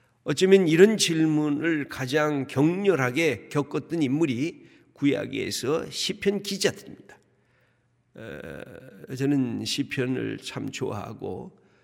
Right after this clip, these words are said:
소망교회에 와서 제일 먼저 새벽 기도에, 에, 설교를 시작한 것이 시편이었습니다. 그래서 시편을 백오십 편을 쭉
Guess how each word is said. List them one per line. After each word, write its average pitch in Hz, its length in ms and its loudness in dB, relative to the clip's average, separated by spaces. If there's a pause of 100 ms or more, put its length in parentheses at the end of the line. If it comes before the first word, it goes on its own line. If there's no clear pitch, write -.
(160)
소망교회에 120 580 -2
와서 104 400 -6
제일 113 540 -4
먼저 110 800 -8
새벽 - 380 -6
기도에, 113 680 -6 (380)
에, 95 140 -12
설교를 113 440 -8
시작한 104 520 -10
것이 107 220 -8
시편이었습니다. - 1000 -12 (580)
그래서 104 180 -10
시편을 107 560 -8
백오십 117 400 -8
편을 131 240 -6
쭉 - 180 -16